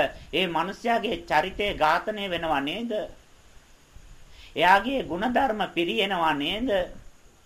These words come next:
එයාගේ ස-, සන්තෝෂය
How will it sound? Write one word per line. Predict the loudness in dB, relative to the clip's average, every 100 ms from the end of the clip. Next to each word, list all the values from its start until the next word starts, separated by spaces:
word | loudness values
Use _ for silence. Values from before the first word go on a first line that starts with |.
| -16 -14 -14 -14 -12 -12 -10 -10 -6
එයාගේ | 0 4 4 4 0 0 -4
ස-, | -10 -12 -12
සන්තෝෂය | -2 0 0 0 0 0 0